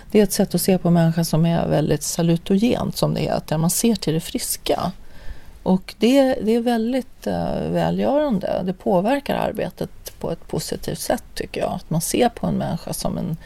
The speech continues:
en själ i en personlighet. En av mina lärare under utbildningen pratade om det som en rymddräkt. Så själen har en rymddräkt som liksom går omkring med, och så, och så stöter de här rymddräkterna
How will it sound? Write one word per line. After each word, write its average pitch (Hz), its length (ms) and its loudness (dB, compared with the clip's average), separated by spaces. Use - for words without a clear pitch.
en 160 120 0
själ - 560 -2
i 160 240 0
en 156 100 -4
personlighet. - 800 -4
En 180 360 2
av 170 200 2
mina 170 400 0
lärare 185 540 2
under 165 200 0
utbildningen 151 320 -2
pratade - 300 -4
om 135 60 -2
det 151 80 0
som 147 180 0
en 151 100 2
rymddräkt. 185 960 0
Så 180 120 -6
själen 175 420 0
har 170 240 -2
en 175 200 0
rymddräkt 190 840 0
som 175 240 -2
liksom 170 360 -4
går 156 100 0
omkring 160 200 -2
med, 160 80 -2
och 170 60 -2
så, 165 160 -2
och - 360 -6
så 185 260 0
stöter - 640 0
de 214 80 4
här 165 160 6
rymddräkterna 170 720 0